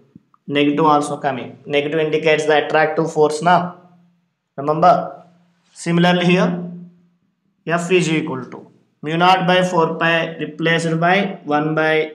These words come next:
four pi epsilon naught, six P one P two by R power four. And in case two, we discuss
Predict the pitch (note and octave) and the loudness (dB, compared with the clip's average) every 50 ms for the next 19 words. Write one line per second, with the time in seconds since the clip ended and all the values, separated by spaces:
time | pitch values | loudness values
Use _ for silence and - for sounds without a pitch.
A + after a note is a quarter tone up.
0 | - - _ - - C#3+ C#3+ C#3 C#3+ - - D#3 D3+ D3+ D3 C3+ C#3 C#3+ - D3+ | -16 -20 _ -12 -8 -6 -6 -6 -6 -4 -2 0 2 2 2 0 -2 -2 -4 -2
1 | D3 D3+ D#3 D#3 D#3+ E3+ F3+ G3 G#3 G3 - - - - - - _ _ _ _ | 0 0 0 2 2 2 2 2 2 0 -4 -8 -12 -16 -20 -20 _ _ _ _
2 | _ _ _ _ _ _ _ _ _ _ _ - - F3+ F#3+ G#3 G#3 - - - | _ _ _ _ _ _ _ _ _ _ _ -8 -2 0 0 0 0 -2 -6 -8
3 | - - - - _ _ _ _ _ _ _ _ _ _ _ _ _ _ _ _ | -12 -16 -20 -20 _ _ _ _ _ _ _ _ _ _ _ _ _ _ _ _
4 | _ _ _ _ _ _ _ _ _ _ _ _ - D#3 D#3 D#3 D#3+ D#3+ D#3+ E3 | _ _ _ _ _ _ _ _ _ _ _ _ -4 0 2 4 4 4 6 4
5 | E3 E3+ F3 F#3 G3+ G3 - - - - - - E3+ D#3+ D#3+ D#3+ D#3+ - D#3 D#3 | 4 4 4 4 2 0 -2 -6 -10 -12 -8 -4 0 2 2 2 2 0 -2 -2
6 | D#3 D3+ D3 D3 D3 D3+ D#3 D#3+ F3 G3 G#3 G3+ G3 - - - - - C#3 C#3 | -2 -2 -2 0 0 0 2 2 2 0 0 -2 -4 -8 -12 -12 -8 -4 -2 -2
7 | C#3 C#3 C3+ - - C#3 C3+ C3+ D3 D#3 E3 E3 - - - - - - _ _ | -2 -4 -6 -8 -8 -6 -4 -2 -2 -4 -4 -6 -10 -12 -16 -18 -20 -20 _ _
8 | _ _ _ _ _ _ _ _ _ _ _ _ _ _ _ _ _ _ _ _ | _ _ _ _ _ _ _ _ _ _ _ _ _ _ _ _ _ _ _ _
9 | _ _ _ _ - D3 C#3+ C#3+ D3 C#3+ C3+ C#3 E3 F#3+ G3+ G#3+ G#3 - - D#3 | _ _ _ _ -4 -2 2 2 2 0 0 0 2 2 4 4 2 0 -2 -2
10 | C#3 B2 - - - - - _ _ _ _ _ _ _ _ _ _ _ _ _ | -4 -4 -4 -8 -14 -16 -20 _ _ _ _ _ _ _ _ _ _ _ _ _
11 | _ _ _ _ _ _ _ _ _ _ _ _ _ _ _ _ _ _ _ _ | _ _ _ _ _ _ _ _ _ _ _ _ _ _ _ _ _ _ _ _
12 | _ _ _ _ _ _ _ _ _ _ _ _ _ _ _ _ _ _ - - | _ _ _ _ _ _ _ _ _ _ _ _ _ _ _ _ _ _ -20 -20
13 | _ _ _ _ _ _ _ _ _ - D3 F3+ G3+ F#3+ G3 F3 - - - C3 | _ _ _ _ _ _ _ _ _ -2 0 2 4 4 2 2 0 -2 -6 -8
14 | A2+ A2+ - - - - | -10 -10 -12 -14 -18 -20